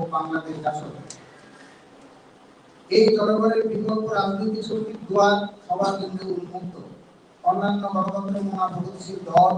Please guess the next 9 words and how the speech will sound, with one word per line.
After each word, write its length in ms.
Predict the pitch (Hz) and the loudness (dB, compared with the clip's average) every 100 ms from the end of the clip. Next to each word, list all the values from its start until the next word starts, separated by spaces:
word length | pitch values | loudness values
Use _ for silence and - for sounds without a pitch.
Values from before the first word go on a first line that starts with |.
| 190 - - | -2 -10 -2
সংগঠন, 520 | 175 180 190 190 185 180 180 | 0 0 -2 -4 -4 -4 -8
সমিতি 380 | - - 185 180 175 - - | -14 -14 -12 -12 -14 -18 -18
ও 20 | 170 170 | -16 -12
ব্যক্তিকে 420 | 180 180 220 - - - - - | -10 -12 -14 -16 -20 -20 -20 -6
এই 80 | 190 - | -4 -4
বিকল্প 340 | - 185 180 170 170 | -6 -10 -10 -6 -4
রাজনৈতিক 480 | 170 165 170 - - | -4 -4 -6 -8 -14
স্রোতে 340 | - 180 185 175 - - - | -10 -6 -4 -4 -4 -8 -12
মিলিত 260 | 160 175 | -6 -4